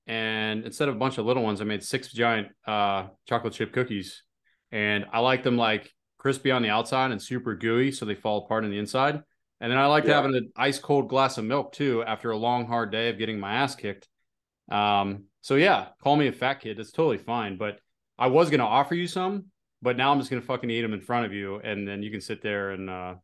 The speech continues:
Speaker 1: you know, I don't know, what are you having? Like, uh, what are you eating? Like, some, like, twenty pieces of rice? What, what are you having?
Speaker 2: Twenty pieces of rice? No, man. I went to the Velvet Taco just down the street.
Speaker 1: <laughs> The Velvet Taco?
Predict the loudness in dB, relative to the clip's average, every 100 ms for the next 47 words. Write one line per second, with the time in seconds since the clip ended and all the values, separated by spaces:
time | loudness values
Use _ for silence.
0 | _ _ _ _ _ -8 -6 -6 -4 -2
1 | -2 -4 -4 -4 -4 -4 -8 -8 -8 -8
2 | -8 -10 _ _ _ _ -10 -4 -2 0
3 | -2 -2 -6 -6 -8 -10 -8 -8 -8 -10
4 | -20 _ _ -6 -4 -2 -4 -6 -6 -2
5 | -2 -2 -8 _ _ -8 -6 -4 -4 -2
6 | -2 -4 -12 _ _ _ _ _ _ _
7 | _ _ _ _ _ _ _ -4 -2 -2
8 | -4 -4 4 6 6 4 -6 2 4 6
9 | 4 2 4 6 6 6 6 6 4 2
10 | 0 0 -4 -4 -2 -2 -2 2 2 0
11 | -8 -8 -6 0 0 0 -10 -6 -8 -8
12 | -12 -12 -12 -12 -14 -18 _ -20 _ -20
13 | -4 -2 0 4 4 6 4 4 4 2
14 | 4 6 6 4 -2